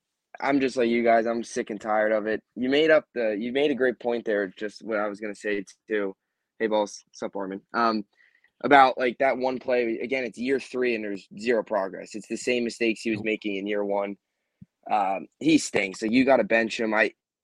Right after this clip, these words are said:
Speaker 1: that, that Sal quote today definitely concerns me 'cause I think that tells you a lot about Douglas. And I think Douglas does deserve a lot of blame for this because,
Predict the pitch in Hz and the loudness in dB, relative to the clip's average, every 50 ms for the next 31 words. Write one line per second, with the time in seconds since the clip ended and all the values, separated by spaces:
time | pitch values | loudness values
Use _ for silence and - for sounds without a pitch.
0 | _ _ _ _ _ _ _ - 135 151 156 - 156 175 202 208 - - 185 160 | _ _ _ _ _ _ _ 4 6 6 6 6 6 4 4 4 2 0 2 2
1 | 160 165 165 151 - 165 165 156 - - 160 160 156 156 156 151 147 113 _ _ | 4 4 2 2 0 -2 -2 -2 -2 0 0 2 2 2 0 -2 -2 -4 _ _
2 | _ _ _ - - 143 143 135 - 135 120 - 131 113 - - 120 120 123 113 | _ _ _ -6 -2 0 0 0 -2 -4 -6 -6 -8 -12 -10 -8 -8 -8 -8 -6
3 | 123 131 127 117 - 127 110 120 120 110 143 143 139 139 131 113 - 127 123 123 | -6 -6 -6 -4 -6 -6 -4 -2 -2 -2 -2 -4 -4 -4 -4 -4 -2 -2 -2 -2
4 | 110 117 113 104 98 107 107 110 104 110 104 104 - - _ _ - 123 104 104 | -2 -2 -4 -2 -2 -2 -4 -4 -4 -2 -2 -2 -4 -6 _ _ -4 -2 -2 -2
5 | 98 113 120 113 - - - - - _ _ _ _ _ _ - 110 110 113 113 | -2 -2 -2 -2 -4 -6 -16 -20 -20 _ _ _ _ _ _ -8 -6 -4 -2 -2
6 | 110 107 107 101 - - - 131 143 156 135 110 131 123 127 117 127 110 - - | -2 -4 -4 -6 -4 -2 0 0 2 0 2 2 4 4 4 2 0 -4 -2 0
7 | 123 123 110 - 120 110 117 120 113 110 110 107 110 107 95 - 107 110 117 113 | 0 0 0 -2 -4 -4 -4 -2 -2 0 0 0 0 -2 -4 -4 -6 -6 -6 -6
8 | - 131 127 127 123 - - 120 107 - 123 117 113 110 104 98 - | -6 -4 -2 -2 -4 -4 -6 -8 -4 -2 0 0 0 0 -2 -6 -12